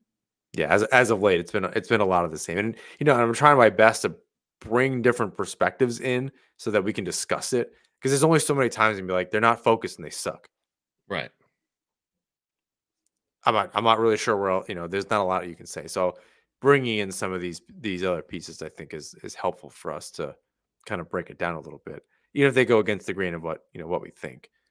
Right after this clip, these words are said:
Speaker 1: Um, but we'll check in next week after a few games,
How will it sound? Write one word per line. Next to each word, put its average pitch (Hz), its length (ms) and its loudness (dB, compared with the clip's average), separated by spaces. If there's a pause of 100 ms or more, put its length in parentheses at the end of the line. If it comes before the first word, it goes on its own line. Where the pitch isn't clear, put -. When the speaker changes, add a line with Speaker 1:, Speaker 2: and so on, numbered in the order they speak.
(360)
Speaker 1:
Um, 78 440 -10 (1080)
but 82 240 -6 (1300)
we'll 107 120 -2
check 123 300 2
in 120 140 2
next 113 240 2
week 113 200 0
after 98 260 -2
a 92 40 -6
few 95 240 -10
games, 92 460 -8